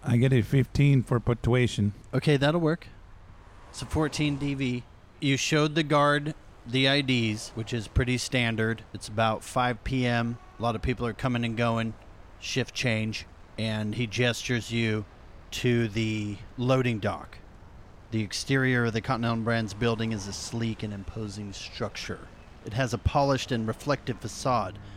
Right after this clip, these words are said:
Speaker 2: made of high-quality materials such as steel, glass, and chrome. Thirty-something story building, and you are in the maintenance area, opening to the, uh, the back.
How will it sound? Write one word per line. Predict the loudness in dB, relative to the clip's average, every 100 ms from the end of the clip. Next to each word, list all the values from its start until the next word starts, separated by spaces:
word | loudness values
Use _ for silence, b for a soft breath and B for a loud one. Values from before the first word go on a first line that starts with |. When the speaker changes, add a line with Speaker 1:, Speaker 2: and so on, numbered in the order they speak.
| B -8
Speaker 2:
made | -6
of | -8
high-quality | -10 -4 -2 0 -2 -8 -16 -14 -6 0 2 2 2 2
materials | 0 0 -2 -2
such | -6 -12 -12
as | -14
steel, | -12 -8 -6 -6
glass, | -6 -6 -6 -10
and | -12 -10
chrome. | -10 -6 -6 -8 -16 -18 -18 -18 -18 -18 -18 -18
Thirty-something | -12 -2 0 2 2 2 0 0 0 -2
story | -2 0 2 2
building, | 2 2 2 -2 -4 -14 -20 -20 -20 -20 -12 -6
and | -2
you | 0 2 2 4
are | 2 2
in | 2 2 4 2
the | 2 4 4 0 0
maintenance | 2 2 2 0 -2 -2
area, | 0 0 -4 -12 -18 -20 -20 -20 -14 -6
opening | -4 -2 -4 -4
to | -4 -4
the, | -2 -4 -4
uh, | -4 -8 -8
the | -8
back. | -2 0 0 -2 -6